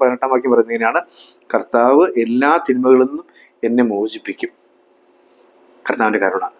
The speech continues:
ആണ് നമുക്ക് കാണുന്നത്. അപ്പൊ ഇങ്ങനെ ഈ മൂന്ന് കാര്യങ്ങളാണ് ഈ മൂന്ന് ഭാഗങ്ങളിലൂടെ നമ്മൾ വായിച്ചെടുക്കുന്നത്. അപ്പോ ഇത് വളരെ വ്യക്തമായിട്ട് നമുക്ക് മുമ്പിൽ അവതരിപ്പിക്കുന്ന ഒരു കാര്യമുണ്ട്. നമ്മളിങ്ങനെ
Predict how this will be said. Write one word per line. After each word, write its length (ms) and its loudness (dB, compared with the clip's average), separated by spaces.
ആണ് 180 -2
നമുക്ക് 300 -6
കാണുന്നത്. 260 -2
അപ്പൊ 140 2
ഇങ്ങനെ 240 2
ഈ 40 6
മൂന്ന് 360 6
കാര്യങ്ങളാണ് 500 0
ഈ 100 -18
മൂന്ന് 300 2
ഭാഗങ്ങളിലൂടെ 600 2
നമ്മൾ 320 2
വായിച്ചെടുക്കുന്നത്. 580 0
അപ്പോ 220 2
ഇത് 160 6
വളരെ 220 2
വ്യക്തമായിട്ട് 640 2
നമുക്ക് 220 0
മുമ്പിൽ 300 0
അവതരിപ്പിക്കുന്ന 480 0
ഒരു 60 -4
കാര്യമുണ്ട്. 420 0
നമ്മളിങ്ങനെ 640 2